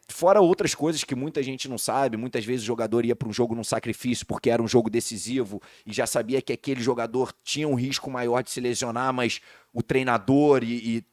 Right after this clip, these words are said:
toda a comissão quiseram bancar aquela situação. "Não, o risco é alto, mas vamos bancar porque esse jogo é importante, vamos botar esse cara pra jogar", quando muitas vezes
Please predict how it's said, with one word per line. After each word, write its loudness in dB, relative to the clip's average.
toda 6
a 4
comissão -2
quiseram 2
bancar 2
aquela 0
situação. -2
"Não, 2
o 0
risco 0
é 4
alto, 4
mas -4
vamos 2
bancar 4
porque -2
esse -2
jogo 4
é -2
importante, -2
vamos -6
botar 0
esse -6
cara -4
pra -4
jogar", 2
quando 0
muitas -2
vezes 0